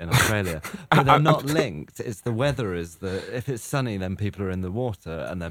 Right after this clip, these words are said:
Speaker 1: buying ice cream. So there's, you know, so that's the link. And I think maybe with maths and music,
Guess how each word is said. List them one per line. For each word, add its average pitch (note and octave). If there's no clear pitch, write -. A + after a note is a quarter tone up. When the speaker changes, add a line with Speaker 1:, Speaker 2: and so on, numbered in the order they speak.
Speaker 1:
buying E2+
ice D#2
cream. F#2+
So -
there's, E2
you F2
know, D2
so F#2+
that's A2
the F2
link. D#2+
And G#2
I G2+
think A2+
maybe A#2+
with F2
maths G2
and F2
music, E2+